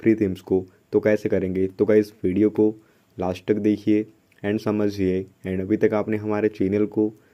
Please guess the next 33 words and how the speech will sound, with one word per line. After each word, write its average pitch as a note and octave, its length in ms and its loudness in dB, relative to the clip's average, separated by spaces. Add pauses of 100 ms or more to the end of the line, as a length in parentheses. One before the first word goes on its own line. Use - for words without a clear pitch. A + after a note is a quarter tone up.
(180)
सब्सक्राइब G#2 460 -2
नहीं A2 100 0
किया G2 160 2
है F#2 120 -6 (160)
तो G#2+ 60 2
प्लीज़ G#2+ 300 0
सब्सक्राइब - 540 -4
कर G#2+ 100 0
दीजिएगा। F#2+ 520 -2 (160)
तो G#2+ 80 2
गाइस, G#2+ 260 2
आप G2+ 140 -4
डिफ़ॉल्ट G#2 460 0
सेटिंग्स G#2+ 580 -6 (560)
ओपन A2 300 2
कर G#2 120 2
दीजिएगा। G2+ 440 0 (420)
And F#2 260 0 (520)
नीचे G2+ 260 0
में G#2+ 120 2
आपको G#2 320 2 (480)
क्या A2 120 4
करना F#2 300 0
है, F#2 100 -4 (120)
थीम्स G#2+ 280 -2
के G#2 100 2
ऑप्शन G2+ 320 -2
पे G#2 100 2
गाइस G#2 240 4 (380)
टैप G2+ 220 0
कर G#2+ 120 6
देना F#2 220 0
है, F#2+ 80 -4